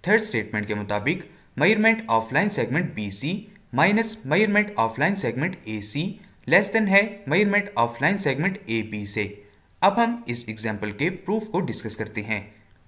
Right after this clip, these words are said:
Measurement of line segment एबी plus measurement of line segment बीसी greater है measurement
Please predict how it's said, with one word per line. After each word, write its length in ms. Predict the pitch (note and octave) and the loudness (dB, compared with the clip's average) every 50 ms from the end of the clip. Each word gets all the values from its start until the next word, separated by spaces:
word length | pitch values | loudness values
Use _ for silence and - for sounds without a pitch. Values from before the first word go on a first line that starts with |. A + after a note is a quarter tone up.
| - C#3+ | -2 2
Measurement 400 | E3+ A3 A3+ A3 A3+ A3+ A3+ - - - | 4 4 6 6 4 4 2 0 0 2
of 260 | A2+ A2 A2 - C3 D3+ | 2 2 2 2 0 2
line 160 | G3+ G#3 - | 2 2 0
segment 440 | B2+ A2+ B2 C#3+ E3+ F#3 - - - | 0 0 0 0 0 -2 -2 -6 -6
एबी 560 | G#2+ G#2+ G#2 G2+ A2 B2+ E3+ G#3 G3+ - - - - - | -4 -4 -4 -2 -2 -2 -2 -2 -6 -10 -16 -12 -2 2
plus 160 | D3 E3+ F#3+ - - - B2+ C#3 | 2 2 2 2 -2 -6 -2 0
measurement 400 | E3+ G3+ A3+ A3 G#3+ A3 G#3+ G#3+ - - | 2 2 4 4 4 4 2 2 0 -2
of 100 | A2 A2+ | -2 -2
line 260 | A2+ - B2+ C#3+ F#3+ G3+ | 0 0 0 0 0 0
segment 500 | G3 B2+ A2+ A2 C3 E3+ F#3 - - - | 0 -2 -2 0 0 0 0 -2 -2 -4
बीसी 540 | A2 G#2 G2+ G2 - - D3+ F#3 G#3+ - - - - - - | -6 -6 -6 -6 -6 -4 -4 -4 -4 -8 -12 -20 -16 -10 -2
greater 300 | A2+ D3+ F3+ F#3 A3 G#3 | 2 2 4 4 4 2
है 400 | F#3 F#3+ G3 G#3 A3+ - - - | 4 4 2 2 0 -6 -10 -4
measurement 420 | - C3 F3 G#3+ G#3 G3 G3+ G#3 | 0 2 4 4 4 4 2 2